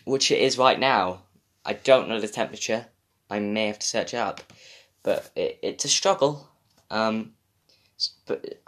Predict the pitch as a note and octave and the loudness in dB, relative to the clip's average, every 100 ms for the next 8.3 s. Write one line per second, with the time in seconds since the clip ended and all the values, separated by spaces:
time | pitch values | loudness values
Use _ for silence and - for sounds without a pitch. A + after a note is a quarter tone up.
0 | - B2 G#2 G2 G2 F#2+ _ _ _ _ | -8 -6 -4 -4 -6 -6 _ _ _ _
1 | - F#2+ - - A#2 B2 A#2+ A#2 A2+ G#2+ | -6 -4 -4 -2 0 2 2 0 -4 0
2 | G#2 G#2 G2+ G2 F2+ - _ - - - | -2 -2 -4 -4 -6 -14 _ -20 -20 -20
3 | - _ - - G2+ F#2+ - - G#2+ F#2+ | -20 _ -12 -4 0 0 -4 -4 -4 -4
4 | - G#2+ G#2 - - _ _ _ - - | -4 2 4 4 0 _ _ _ -20 -8
5 | F#2+ F#2 E2+ - - A2+ A2 G#2+ A2+ G#2 | -4 -4 -6 -6 4 4 6 4 6 6
6 | G#2 - - - - G2+ F#2 - A#2 - | 4 -6 -14 -10 0 2 2 -4 -10 -16
7 | _ _ _ - - - - _ - - | _ _ _ -20 -20 -20 -20 _ -12 -8
8 | F2+ F2+ - | -8 -8 -14